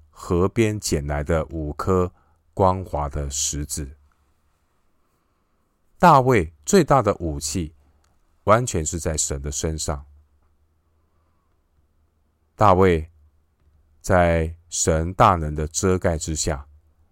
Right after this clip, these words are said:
凭借着那一位把勇气赐给大卫的神，耶和华将得胜的武器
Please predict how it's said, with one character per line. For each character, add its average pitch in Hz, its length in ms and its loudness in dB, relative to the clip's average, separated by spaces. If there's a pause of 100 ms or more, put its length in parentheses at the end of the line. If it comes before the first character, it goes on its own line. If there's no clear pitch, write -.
(1200)
凭 92 220 -2
借 113 200 2
着 78 320 -2 (600)
那 101 200 0
一 92 140 -2
位 92 360 0 (440)
把 82 340 2
勇 73 260 -2
气 80 380 -6
赐 90 300 -4
给 73 180 -6
大 82 200 2
卫 78 140 -4
的 73 120 -8
神， 69 360 -8 (1500)
耶 95 180 2
和 87 160 0
华 73 380 -6 (320)
将 82 400 -4 (140)
得 85 260 2
胜 131 240 0
的 82 140 -2
武 69 200 -10
器 73 300 -8